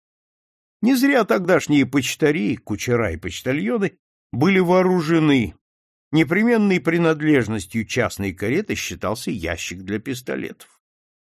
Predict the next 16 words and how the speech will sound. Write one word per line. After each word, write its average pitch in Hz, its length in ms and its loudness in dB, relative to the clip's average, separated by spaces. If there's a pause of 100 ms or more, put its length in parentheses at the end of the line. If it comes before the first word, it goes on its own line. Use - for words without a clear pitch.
А 143 120 0
любой 147 360 2
путешественник, 131 920 -4
имевший 123 480 0
к - 60 -18
тому 113 300 -4
возможность, 143 640 -2 (300)
вооружался 147 640 0
шпагой 123 580 -2
и 226 200 -6
парой 120 380 0
пистолетов. - 800 -12 (800)
Кстати, 117 680 -2
идея 120 380 0
оказалась 135 540 -6
неплохой. 147 680 -8